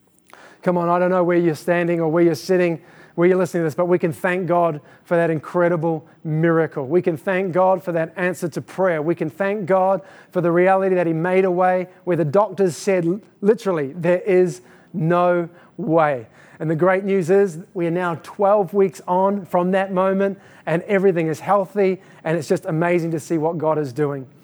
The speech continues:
And I know that that story may be sensitive to many couples, uh, a few couples who are in that process of believing to fall pregnant and go full term. I want to tell you, I pray that that speaks hope into your situation. I pray that that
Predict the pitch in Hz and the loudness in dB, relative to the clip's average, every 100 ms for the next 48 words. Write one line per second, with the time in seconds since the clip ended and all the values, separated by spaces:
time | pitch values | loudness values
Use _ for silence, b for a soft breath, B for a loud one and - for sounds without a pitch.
0 | B B B - 185 190 214 196 196 190 | B B B -2 0 2 0 0 -2 -4
1 | 170 - 208 208 190 180 160 - 196 196 | -6 -2 0 2 0 -2 -4 -4 -4 -4
2 | 190 180 - 165 180 185 - 180 185 175 | -2 -4 -4 -4 0 0 -2 -4 0 -2
3 | - B B B 180 165 165 - 208 - | -2 B B B -4 -2 -2 -2 -2 2
4 | 202 196 175 175 175 185 180 - 175 175 | 0 0 -4 -2 0 0 -2 -2 -2 -2
5 | 151 151 139 160 170 190 185 175 B B | -2 -8 -4 0 2 2 0 -4 B B
6 | B 127 185 180 - 190 175 180 175 B | B -2 0 0 0 -2 0 -4 -6 B
7 | B 151 151 180 175 190 185 - 180 175 | B -6 0 0 0 0 -2 -2 -4 -2
8 | 175 - 165 180 160 - 190 190 202 202 | -4 -4 -2 -2 -4 -4 0 2 2 0
9 | 160 190 190 175 185 165 - 170 - - | -2 -2 0 0 -2 -6 -4 -4 -4 -4
10 | 196 202 196 185 170 196 170 196 190 190 | -2 -2 -2 -4 -4 -8 -4 -2 -2 -2
11 | 202 180 B B B 165 - 202 202 175 | -6 -8 B B B -6 0 0 0 -2
12 | 185 175 | -6 -8